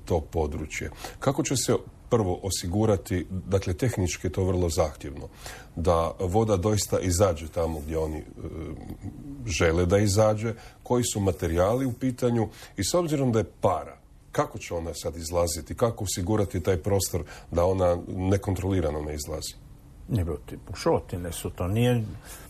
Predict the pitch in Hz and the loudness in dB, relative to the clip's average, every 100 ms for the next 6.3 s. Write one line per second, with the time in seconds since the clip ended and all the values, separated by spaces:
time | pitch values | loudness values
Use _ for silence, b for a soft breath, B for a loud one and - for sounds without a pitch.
0 | - - 123 123 139 127 127 110 87 90 | -12 0 4 6 4 2 0 -2 0 2
1 | 127 131 113 120 107 - 98 - 101 95 | 4 4 4 4 2 0 -6 0 2 4
2 | 117 - - 95 90 87 - 104 101 95 | 2 2 -2 -4 -4 -8 -12 -14 -14 -12
3 | 92 - - - - - - - 147 113 | -12 -12 -16 -18 -18 -18 -18 -8 -2 -2
4 | - 160 156 135 110 107 87 - 123 117 | 0 2 4 4 2 0 -2 0 2 4
5 | 127 127 113 B B B B - 101 90 | 4 4 0 B B B B -4 -2 0
6 | 107 107 101 | 2 2 0